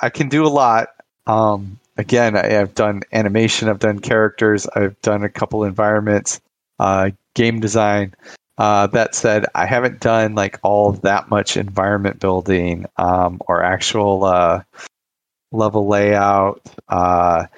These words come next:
haven't done any programming. And so, yeah, a lot of stuff that I wanted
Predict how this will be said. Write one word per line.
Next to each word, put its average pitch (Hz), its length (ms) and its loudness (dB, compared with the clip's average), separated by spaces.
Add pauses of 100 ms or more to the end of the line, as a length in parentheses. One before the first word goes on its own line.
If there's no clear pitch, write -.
(320)
haven't 110 320 -4
done 104 480 -2
any 110 220 0
programming. 101 960 0
And 95 220 -4
so, 104 320 0
yeah, 98 560 2 (440)
a 117 80 0
lot 123 220 2
of 120 80 0
stuff - 340 -2
that 113 140 2
I 107 80 2
wanted 101 640 0